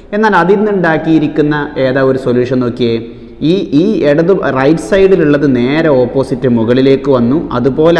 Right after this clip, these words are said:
അതിലേക്ക് വന്നിട്ടുണ്ടായിരുന്ന ആരോയുടെ അഗ്രഭാഗം അതിന് നേരെ ഓപ്പോസിറ്റിലേക്ക് പോയി. ആ ഒരു സ്ഥിതിവിശേഷം ഇവിടെ ഉണ്ടാക്കാൻ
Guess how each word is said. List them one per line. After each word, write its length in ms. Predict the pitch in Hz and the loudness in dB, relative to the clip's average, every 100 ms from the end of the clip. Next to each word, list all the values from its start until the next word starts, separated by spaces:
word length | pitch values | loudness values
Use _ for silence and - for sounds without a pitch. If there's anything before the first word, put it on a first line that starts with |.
| 139 | 2
അതിലേക്ക് 440 | 160 185 190 190 160 | 2 4 2 2 2
വന്നിട്ടുണ്ടായിരുന്ന 760 | 143 143 135 127 127 127 131 123 120 | 2 0 0 0 2 2 2 0 0
ആരോയുടെ 360 | 127 131 127 113 | 0 2 0 -2
അഗ്രഭാഗം 520 | 120 117 113 120 139 - - - - | -2 -2 -2 -2 -4 -6 -14 -12 -4
അതിന് 200 | 147 156 139 | 0 2 2
നേരെ 140 | 123 120 | 2 0
ഓപ്പോസിറ്റിലേക്ക് 520 | 110 123 117 117 110 104 | 0 -2 0 -2 -2 -4
പോയി. 160 | 104 101 - - - - - 170 | -4 -6 -10 -18 -20 -12 -2 2
ആ 80 | 220 277 | 2 2
ഒരു 160 | 262 247 254 - | 2 2 -2 -4
സ്ഥിതിവിശേഷം 720 | - 151 170 160 151 139 - 139 | -2 2 2 2 0 -2 -2 -2
ഇവിടെ 200 | 123 123 127 | 0 0 -2
ഉണ്ടാക്കാൻ 360 | 113 107 104 | -2 -6 -6